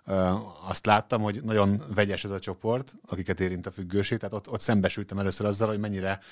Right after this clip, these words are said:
sztereotíp a gondolkodás a függőkkel kapcsolatban, hogy elképzelünk mondjuk egy heroinistát, hogy ez mennyire nem felel meg a valóságnak, hogy mennyivel színesebb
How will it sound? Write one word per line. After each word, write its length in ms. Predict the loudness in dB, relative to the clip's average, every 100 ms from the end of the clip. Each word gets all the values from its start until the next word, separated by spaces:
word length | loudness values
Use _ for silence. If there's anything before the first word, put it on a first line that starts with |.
| -12
sztereotíp 640 | -4 2 2 2 -6 -6
a 60 | -4
gondolkodás 640 | -2 0 0 0 -2 -2
a 40 | -4
függőkkel 440 | -6 -4 -4 -6
kapcsolatban, 480 | -8 -6 -2 2 4
hogy 80 | 4
elképzelünk 480 | 2 0 -8 -6
mondjuk 200 | -6 -6
egy 100 | -8
heroinistát, 800 | -4 0 0 -2 -4 -4 -2 -2 -2 -10 -18 -12
hogy 80 | -2
ez 60 | 2
mennyire 220 | 4 4
nem 120 | -2
felel 220 | -2 0
meg 120 | 2
a 60 | 4
valóságnak, 680 | 2 0 -6 -8 -8 -8 -6
hogy 100 | -2
mennyivel 280 | 2 4 4
színesebb 600 | 2 -6 -6 -6 -6